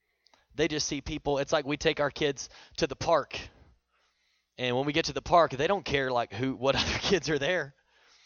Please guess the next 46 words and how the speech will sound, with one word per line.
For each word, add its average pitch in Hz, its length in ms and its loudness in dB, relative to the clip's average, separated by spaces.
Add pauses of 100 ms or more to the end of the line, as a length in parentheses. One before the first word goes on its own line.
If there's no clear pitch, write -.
(320)
They're 151 140 0
just 196 140 2
excited 147 420 4
that 143 140 0
there's, 151 180 2
like, 139 160 2
seven 147 380 0
or 147 80 0
ten 156 200 0
other 147 200 4
kids 151 240 0
there 156 180 4
that 127 80 -6
they 151 120 0
get 175 100 -2
to - 60 -8
play 196 180 4
with 147 180 4
for 143 140 -4
the 135 80 -4
next 135 280 -4
thirty, 139 260 0
forty-five 139 480 0
minutes 135 420 -4
to 147 100 -2
an 139 80 -4
hour. 135 420 0 (1080)
That's 170 180 2
all 180 80 10
they 175 120 2
care 220 180 4
about. 120 300 2 (760)
They 175 140 2
don't 185 160 2
see. 185 220 2
And 175 100 0
so 175 340 6 (300)
hate 208 680 2
and 151 180 -2
seeing 233 600 0
each 208 280 -2
other 202 480 6 (360)
and 143 120 -4
seeing 190 360 0
our 180 120 4
differences, 196 720 -2